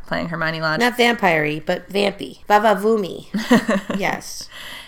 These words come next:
Speaker 1: Anyway, that's
Speaker 2: And
Speaker 1: one
Speaker 2: nothing
Speaker 1: bit.
Speaker 2: against Kelly Ripa
Speaker 1: No,
Speaker 2: or,
Speaker 1: Kelly Ripa's
Speaker 2: you
Speaker 1: great.
Speaker 2: know, blondes and
Speaker 1: Kelly
Speaker 2: pretty
Speaker 1: Ripa's
Speaker 2: girls.
Speaker 1: very much like lady next door.
Speaker 2: Yeah.
Speaker 1: Your, your friend's soccer mom.
Speaker 2: She's a soccer mom that
Speaker 1: Yeah.
Speaker 2: brings, you know, brownies.
Speaker 1: Mm.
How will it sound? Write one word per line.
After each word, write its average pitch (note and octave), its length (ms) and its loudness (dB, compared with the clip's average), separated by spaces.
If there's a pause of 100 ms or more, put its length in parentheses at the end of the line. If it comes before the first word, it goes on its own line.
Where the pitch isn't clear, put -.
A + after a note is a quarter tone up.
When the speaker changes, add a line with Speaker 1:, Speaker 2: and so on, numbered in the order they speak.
Speaker 1:
Anyway, G3+ 320 4
that's G3+ 200 4
Speaker 2:
And A#3+ 80 2
Speaker 1:
one A3 100 8
Speaker 2:
nothing G#3+ 120 0
Speaker 1:
bit. G3+ 100 0
Speaker 2:
against F#3 280 -4
Kelly - 180 -4
Ripa - 420 -10
Speaker 1:
No, D4+ 140 6
Speaker 2:
or, B3+ 60 2
Speaker 1:
Kelly C4 160 4
Ripa's G#3 240 2
Speaker 2:
you - 60 -2
Speaker 1:
great. D#3+ 100 -2
Speaker 2:
know, D#3 100 -8 (200)
blondes D3+ 300 -4
and C#3 80 -8
Speaker 1:
Kelly G4+ 120 0
Speaker 2:
pretty F#4+ 100 2
Speaker 1:
Ripa's F4+ 160 -2
Speaker 2:
girls. A3+ 60 -4
Speaker 1:
very A#3 180 6
much G3+ 220 2
like F#3 160 0 (180)
lady E3+ 460 -2
next E3 300 -2
door. E2 420 0 (300)
Speaker 2:
Yeah. C#4+ 420 -2
Speaker 1:
Your, D#3+ 320 -2 (240)
your F3+ 160 0
friend's F3+ 340 0
soccer E3 320 2
mom. C#3 100 -2
Speaker 2:
She's B3 140 -2
a D4 80 -2
soccer D#4+ 340 2
mom G3+ 340 0
that G#3 300 -2
Speaker 1:
Yeah. - 120 -6
Speaker 2:
brings, A3 320 -2 (160)
you G#3+ 80 0
know, G3+ 120 0
brownies. F#3 760 -2 (140)
Speaker 1:
Mm. E3 260 -4